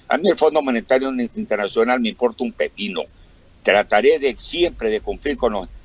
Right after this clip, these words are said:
con los compromisos del Estado y del gobierno, pero también hay,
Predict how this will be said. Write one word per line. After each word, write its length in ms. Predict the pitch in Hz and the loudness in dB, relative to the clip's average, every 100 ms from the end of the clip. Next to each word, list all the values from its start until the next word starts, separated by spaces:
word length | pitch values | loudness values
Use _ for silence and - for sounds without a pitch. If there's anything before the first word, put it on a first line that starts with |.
| - | -12
con 180 | - 107 | 0 0
los 120 | 104 | 2
compromisos 580 | - 95 92 123 123 120 | -2 0 0 0 2 2
del 140 | 107 | 0
Estado 320 | 90 - 117 117 | -4 0 2 4
y 60 | |
del 120 | 110 | 0
gobierno, 500 | 87 85 113 117 80 - - - - | -2 0 2 2 -2 -10 -20 -20 -2
pero 220 | 104 107 | 2 2
también 400 | 107 110 147 151 | 2 2 2 2
hay, 200 | 147 147 | 4 2